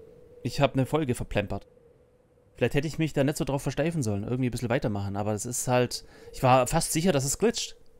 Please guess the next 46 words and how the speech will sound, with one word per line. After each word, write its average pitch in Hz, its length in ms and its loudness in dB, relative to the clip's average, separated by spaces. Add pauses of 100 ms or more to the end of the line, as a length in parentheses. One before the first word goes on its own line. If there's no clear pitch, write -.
(180)
Und 135 180 2
das 127 140 2
war 117 100 6
jetzt - 140 -2
reiner 120 220 2
Zufall. 180 300 2
Ich 127 80 0
habe 101 100 -2
einfach 147 280 2
gedacht, 143 280 2
wegen 113 140 -2
Klopfen - 400 2
oder 117 120 6
irgendwas, 117 320 2 (300)
habe 120 100 2
ich 117 80 -6
mal 120 140 6
alle 139 160 4
Gegenstände 143 400 0
drauf 123 200 -2
angewendet. 101 460 -6 (1300)
Der 117 100 4
einzige 123 360 4
Tipp, 160 180 2
den 170 140 4
ich 160 100 2
jetzt - 140 -2
hab 147 180 2
geben 156 180 2
lassen, 143 260 0
war, 127 220 4 (320)
ähm, 127 200 4
man 127 140 4
muss 139 140 4
sich 127 100 -2
erstmal 139 260 2
um 123 60 2
Nina 123 280 2
kümmern. 98 300 -10 (920)
Wirklich 110 220 -4
Tipp - 180 -4
ist - 120 -6
das 127 100 -6
ja 117 140 0
auch 127 60 -2
nicht. 98 200 -8